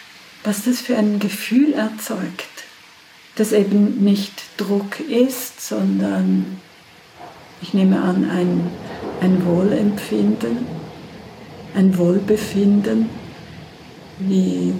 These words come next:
wie würdest du mir das erklären oder wie würdest du das meinem Körper quasi erklären, damit er eine Orientierung hat?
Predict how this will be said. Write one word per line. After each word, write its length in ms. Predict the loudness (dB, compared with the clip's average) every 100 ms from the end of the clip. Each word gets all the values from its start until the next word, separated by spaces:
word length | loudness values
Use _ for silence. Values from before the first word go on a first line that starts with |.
| -8 -10 0
wie 160 | 4
würdest 420 | 4 2 0 -2
du 100 | -6 -6 -8 -2
mir 140 | 0 2
das 260 | 0 -2
erklären 640 | -4 -4 -4 -2 2 2 2
oder 120 | 2 2
wie 120 | 2 2
würdest 440 | 2 0 -4 -4
du 100 | -4 -2 -6 -4
das 200 | -4 2
meinem 420 | 4 4 2 0
Körper 640 | 0 2 0 0 -2 0 0 -2
quasi 560 | -4 -2 -2 0 -2 -2 -8 -18 -20 -20 -20 -2
erklären, 1000 | 0 0 -4 0 0 2 0 -2 -4 -4 -6
damit 300 | 0 2 2
er 260 | 0 0 -2 -6 -12 -20 -20 -2
eine 200 | 4 4
Orientierung 800 | 4 2 0 0 -4 -2 -2 0
hat? 140 | -2